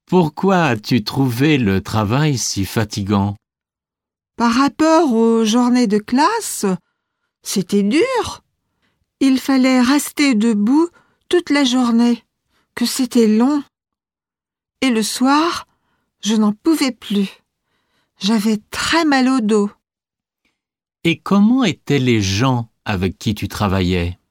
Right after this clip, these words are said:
Speaker 2: J'étais la seule jeune fille.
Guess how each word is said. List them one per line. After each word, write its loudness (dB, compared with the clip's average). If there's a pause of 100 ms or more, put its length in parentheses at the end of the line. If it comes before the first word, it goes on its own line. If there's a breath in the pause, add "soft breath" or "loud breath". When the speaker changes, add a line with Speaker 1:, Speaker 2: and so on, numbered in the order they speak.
(720)
Speaker 2:
J'étais -2
la 0
seule -2
jeune 2
fille. -4